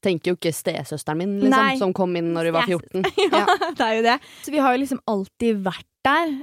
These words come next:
Speaker 2: og så har vi jo som sagt flust av søsken her og der, og bo-, bonusforeldre og
Speaker 1: Det er
Speaker 2: alt.
Speaker 1: kids i monitor, liksom.
Speaker 2: Ja, absolutt.
Speaker 1: Mm.
Speaker 2: Og våre felles søstre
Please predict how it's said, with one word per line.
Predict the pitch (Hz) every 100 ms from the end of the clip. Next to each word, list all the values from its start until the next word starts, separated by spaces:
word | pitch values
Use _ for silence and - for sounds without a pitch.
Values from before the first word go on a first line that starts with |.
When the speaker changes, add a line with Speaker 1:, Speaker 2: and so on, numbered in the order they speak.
| -
Speaker 2:
og | 240
så | 254 233
har | 214
vi | 196
jo | 214
som | 226
sagt | 226 247 -
flust | - - 254 - -
av | - 247
søsken | 262 - - 262 254
her | 233 226 -
og | 240
der, | 233 240 247
og | 208 233
bo-, | 220 226
bonusforeldre | 214 226 220 214 - - 226 240 226 214 208 220 214
og | 220
Speaker 1:
Det |
er | 262
Speaker 2:
alt. | 330
Speaker 1:
kids | 202 170
i | 190
monitor, | 180 160 151 151 151 202
liksom. | 226 226
Speaker 2:
Ja, | 240 214 180 - 143
absolutt. | 190 - 208 202 220 - - -
Speaker 1:
Mm. | 262 -
Speaker 2:
Og | 247 240 240 247 247 -
våre | 262 240 196 202
felles | 208 214 190 190 - -
søstre | - 233 - - 240